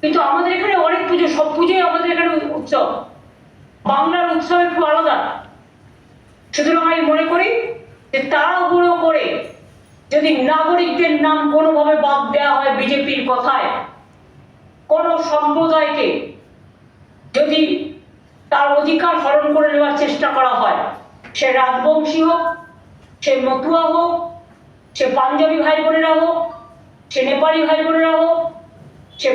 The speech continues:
গোর্খা ভাই বোনেরা হোক, সে বাংলার ভাই বোনেরা হোক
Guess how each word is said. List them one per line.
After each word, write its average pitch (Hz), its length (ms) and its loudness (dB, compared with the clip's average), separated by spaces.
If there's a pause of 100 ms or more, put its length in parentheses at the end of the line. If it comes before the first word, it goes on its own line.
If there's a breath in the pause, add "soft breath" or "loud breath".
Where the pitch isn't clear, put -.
গোর্খা 294 380 0
ভাই 311 180 2
বোনেরা 320 360 2
হোক, 330 160 2 (800)
সে 269 80 0 (140)
বাংলার 311 420 0
ভাই 311 180 2
বোনেরা 320 340 2
হোক 330 160 2